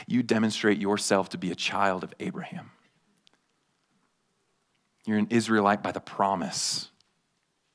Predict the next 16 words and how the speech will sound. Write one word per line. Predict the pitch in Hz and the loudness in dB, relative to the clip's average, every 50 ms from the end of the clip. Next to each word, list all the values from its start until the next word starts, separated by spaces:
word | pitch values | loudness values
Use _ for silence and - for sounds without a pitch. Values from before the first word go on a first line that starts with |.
| _ _ _ _ _ _ _ _ _ _ _ _ _ _ _ - | _ _ _ _ _ _ _ _ _ _ _ _ _ _ _ -8
which | - 98 92 | -8 -6 -4
is | 90 | -4
what | 98 92 | -4 -2
all | - 113 113 113 107 | 0 2 2 2 2
true | - - - 101 101 - | 0 -2 -2 -2 -2 -2
Israelites | 101 98 90 95 92 87 85 87 - - - | -4 -4 -4 -4 -4 -4 -4 -4 -6 -8 -8
are. | 101 98 95 87 78 - - - - _ _ _ _ _ _ _ _ _ _ _ _ _ _ _ _ - - - - - - - - | -6 -4 -4 -4 -4 -6 -10 -14 -20 _ _ _ _ _ _ _ _ _ _ _ _ _ _ _ _ -20 -20 -20 -20 -18 -16 -14 -8
And | - 101 101 | -4 -2 2
you | 101 107 107 107 | 4 4 4 4
are | 104 98 | 4 2
an | 95 95 | 2 -2
inheritor | 92 87 78 - 101 101 104 101 98 - - 92 85 80 - - - - | -4 -4 -6 -4 -2 0 0 0 0 -2 -4 -4 -4 -6 -6 -10 -12 -10
of | - 95 87 85 87 | -8 -10 -10 -6 -2
this | 107 101 92 87 - - - - | 0 0 0 0 0 -2 -2 -4
very | - - 95 92 87 87 82 78 - - - - - | -4 -4 -2 -2 -2 -2 -4 -6 -8 -12 -18 -6 -2
promise. | - 98 95 92 82 78 - - - | 2 2 2 2 0 -2 -2 -4 -4